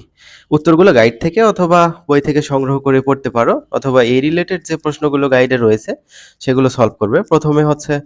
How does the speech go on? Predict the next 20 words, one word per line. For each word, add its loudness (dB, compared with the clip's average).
ক -2
বিভাগে 2
নৈর্ব্যক্তিক 0
অংশ, -2
এখানে, -4
আহ, 0
বহু 2
নির্বাচনী -2
প্রশ্ন -2
পনেরোটা 2
থাকবে, -6
এখানে -4
তোমাদের -2
দেখাচ্ছি। -8
এগুলো -6
আশা -6
করি -4
তোমরা -4
প্র্যাকটিস -6
করবে। -2